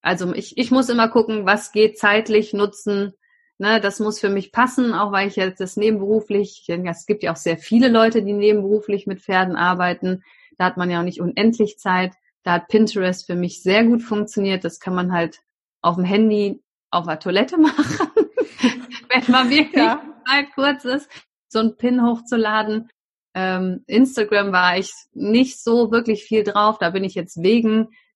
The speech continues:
Speaker 1: äh, ja, der Selbstständigkeit draufgegangen. Funktioniert inzwischen für mich sehr gut,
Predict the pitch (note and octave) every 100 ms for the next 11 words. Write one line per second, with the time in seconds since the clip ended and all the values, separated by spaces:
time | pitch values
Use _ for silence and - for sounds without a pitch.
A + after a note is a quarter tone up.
0 | _ F3+ F#3 F3 E3+ F3 F3+ - F3+ F3
1 | E3+ E3+ G3 F#3+ - G3 F#3+ F#3 - F3
2 | E3+ - G#3 A#3 A3 F#3+ F#3+ G3 G3+ -
3 | _ _ G#3 G3+ G3+ G3 - E3+ - B3
4 | C4 B3+ A#3 G#3 F#3+ F3+ F3 F3+ F3 G3
5 | C4 D4+